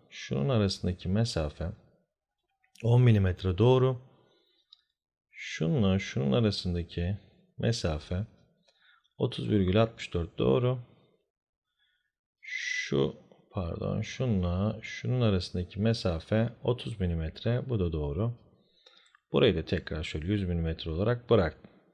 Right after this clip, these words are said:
Şimdi bunları tamam. Ölçülen, ölçülerimin hepsi doğru. Bunları toplu olarak seçiyorum.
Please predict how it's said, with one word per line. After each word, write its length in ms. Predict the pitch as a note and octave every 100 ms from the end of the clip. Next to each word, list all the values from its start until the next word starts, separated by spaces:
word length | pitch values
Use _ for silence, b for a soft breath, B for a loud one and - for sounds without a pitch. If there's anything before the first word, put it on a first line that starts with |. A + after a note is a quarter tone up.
| _ _ b b b b b b -
Şimdi 260 | - E3
bunları 340 | F3+ F3+ F3 G3
tamam. 420 | E3+ A#2+ A#2 D3
Ölçülen, 600 | D3+ C#3+ - B2 A2 -
ölçülerimin 480 | A#2+ A#2 - A2 A2+
hepsi 200 | G#2+ -
doğru. 260 | F#2+ G2
Bunları 300 | C3+ D3 C3+
toplu 340 | B2+ C#3+ C#3+ G#2
olarak 260 | G#2+ B2
seçiyorum. 500 | - G2+ - E2 D#2+